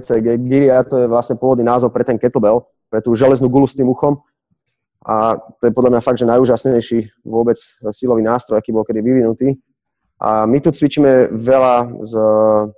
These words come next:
niektorí tomu hovoria, že crossfit, aj keď to je taká značka, alebo sport do fitness, to je taký lepší, lepší asi názov, ale cvičíme to funkčný, funkčný fitness, kde tie tréningy sa skladajú z tých troch častí. Väčšinou je to teda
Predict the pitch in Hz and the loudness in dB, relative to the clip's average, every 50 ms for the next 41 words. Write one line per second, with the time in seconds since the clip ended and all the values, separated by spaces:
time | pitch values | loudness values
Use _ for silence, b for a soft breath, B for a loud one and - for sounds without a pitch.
0 | _ _ _ _ _ _ _ _ _ - 135 139 - 165 147 139 - 139 135 123 | _ _ _ _ _ _ _ _ _ -4 -4 0 2 2 2 2 2 2 2 2
1 | 127 131 143 139 127 120 123 113 - 113 120 120 - - 131 113 110 107 - 113 | 2 2 2 2 2 2 0 -2 -2 -2 -2 -2 -2 -2 0 0 0 -2 -4 -6
2 | - 113 127 120 127 117 110 107 110 - - - - 117 110 110 107 104 110 107 | -6 -6 -6 -4 -6 -6 -6 -6 -8 -8 -8 -6 -2 -2 0 0 -2 -2 -2 -2
3 | 107 87 - - - - 127 131 120 113 - 120 113 - 131 127 123 - - - | -4 -4 -6 -8 -4 -2 -2 0 -2 -4 -4 -6 -10 -6 -4 -4 -4 -4 -6 -12
4 | 113 117 117 - - 120 117 117 - - 131 123 120 _ _ _ _ _ _ _ | -10 -10 -10 -12 -8 -8 -8 -8 -8 -10 -10 -10 -10 _ _ _ _ _ _ _
5 | _ _ _ _ _ _ - 110 107 113 120 - - - 127 123 120 117 110 104 | _ _ _ _ _ _ -12 -6 -4 -4 -4 -6 -6 -6 -4 -2 -2 -4 -6 -12
6 | - - - 113 - - 120 110 113 117 120 123 135 135 135 127 - 117 120 123 | -14 -10 -10 -10 -6 -4 -2 0 0 0 2 2 2 2 2 2 2 2 2 2
7 | 123 123 120 - _ - _ _ _ _ _ _ _ _ _ - 175 214 190 240 | 4 2 2 -2 _ -20 _ _ _ _ _ _ _ _ _ -2 -2 0 2 4
8 | 226 202 185 156 - 170 190 185 - - 180 165 156 143 127 - - 156 170 170 | 2 2 2 0 0 0 0 0 0 0 2 2 2 2 0 -2 -2 -2 0 0
9 | - 165 135 - 147 147 - 156 151 151 143 139 127 - 123 123 131 127 127 127 | 0 -2 -2 -2 -4 -4 0 2 2 2 2 0 -6 -8 -2 0 2 4 2 2
10 | - - 69 57 - - - 139 131 - 135 143 147 135 135 123 135 - - 117 | 0 -4 -14 -18 -12 -4 -4 -2 -2 0 2 2 2 2 0 -4 -6 -6 -4 -2
11 | 127 127 131 127 - - 117 - - 135 - - - 120 131 - - - 143 139 | 0 2 2 0 0 -4 -8 -4 -4 -4 -4 -2 -2 -2 -2 -2 -4 -2 0 0
12 | 135 - _ _ _ _ _ _ - 113 143 135 - - 143 131 127 131 127 - | 0 -2 _ _ _ _ _ _ -2 0 0 0 0 0 0 2 2 2 0 0
13 | 127 - 131 120 120 110 104 | -4 -2 0 2 2 2 0